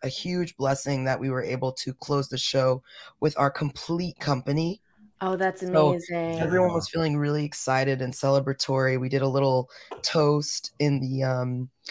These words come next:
Speaker 1: lobby of the Vivian Beaumont Theater where we do the show, did the show. And then afterwards we had to, we went to the pier on, um, right off of Sixty-fourth Street, right by the Hudson, and just
Speaker 3: Nice.
Speaker 1: ate burgers and hung out, and it was really, really nice.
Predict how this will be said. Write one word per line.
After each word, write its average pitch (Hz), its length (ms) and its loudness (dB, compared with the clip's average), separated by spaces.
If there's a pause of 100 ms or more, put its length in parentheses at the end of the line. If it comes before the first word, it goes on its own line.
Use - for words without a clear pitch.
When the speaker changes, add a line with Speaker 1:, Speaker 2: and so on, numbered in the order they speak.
(180)
Speaker 1:
lobby 151 360 8
of 135 120 2
the 143 100 2
Vivian 139 400 4
Beaumont 135 500 2
Theater 127 360 0
where 131 100 -2
we 135 120 -2
do 127 180 -4
the 131 120 -4
show, 123 640 2 (180)
did 135 200 0
the 135 80 2
show. 120 420 0 (480)
And 143 180 4
then 143 100 4
afterwards 160 480 2
we 156 140 2
had 147 280 4
to, 143 400 2
we 139 120 2
went 143 180 2
to 151 80 -4
the 139 120 0
pier 143 720 2
on, 131 480 2
um, 123 460 0
right 143 240 4
off 143 200 4
of 135 160 0
Sixty-fourth 139 640 -2
Street, - 420 -4
right 127 180 -2
by 131 140 0
the 131 120 2
Hudson, 131 440 -4 (440)
and 143 180 2
just 143 340 -2
Speaker 3:
Nice. 101 500 -6
Speaker 1:
ate 160 120 -4
burgers 160 720 2
and 151 120 -2
hung 160 240 2
out, 143 360 2
and 135 100 -4
it 143 40 0
was 135 180 -4
really, 139 560 0
really 123 240 -4
nice. - 480 -10